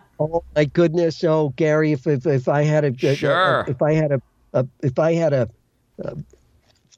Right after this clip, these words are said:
Speaker 1: a, whatchamacallit, a crystal ball, I'd be able to tell you. But, um, I'm hoping, I'm hoping that it's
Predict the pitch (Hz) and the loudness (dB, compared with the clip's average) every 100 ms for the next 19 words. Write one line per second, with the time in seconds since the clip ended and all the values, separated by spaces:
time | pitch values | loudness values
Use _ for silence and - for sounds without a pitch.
0 | _ - 127 139 131 127 131 117 107 101 | _ 0 2 4 4 2 4 4 4 2
1 | 92 _ - - - - - - _ _ | -2 _ -20 -20 -14 -14 -14 -20 _ _
2 | _ _ _ _ _ - 208 170 160 139 | _ _ _ _ _ -2 -2 0 0 2
3 | 151 131 113 - 139 120 147 147 131 156 | 2 0 -6 -6 -4 0 0 2 2 4
4 | 139 87 - - - 151 131 143 135 120 | 2 2 -6 -16 -2 0 2 0 2 -2
5 | 117 _ _ _ _ _ - - 143 156 | -6 _ _ _ _ _ -14 0 2 2
6 | 139 202 214 151 101 98 151 139 139 165 | 2 0 0 0 -4 -2 0 2 2 2
7 | 185 151 113 95 - - - 131 127 _ | 2 2 0 -2 -6 -10 -2 -2 -2 _
8 | _ 160 135 | _ -2 -2